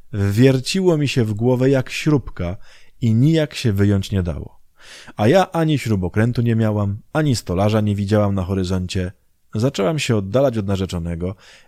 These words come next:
wymawiałam się ze spotkań, coraz więcej czasu spędzałam z przyjaciółkami, z którymi mieszkałam. No to proszę,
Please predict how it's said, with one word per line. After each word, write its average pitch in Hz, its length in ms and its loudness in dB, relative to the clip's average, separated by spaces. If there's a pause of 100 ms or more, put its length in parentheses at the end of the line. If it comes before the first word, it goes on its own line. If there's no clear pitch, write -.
wymawiałam 151 720 2
się 110 120 -2
ze 92 120 -2
spotkań, 90 520 -8 (160)
coraz 147 360 2
więcej 127 360 0
czasu 98 340 -4
spędzałam 107 640 0
z - 60 -8
przyjaciółkami, 92 880 -4 (380)
z - 140 -14
którymi 85 500 -2 (360)
mieszkałam. 98 640 -2 (120)
No 247 180 -4
to 123 140 0
proszę, - 400 -6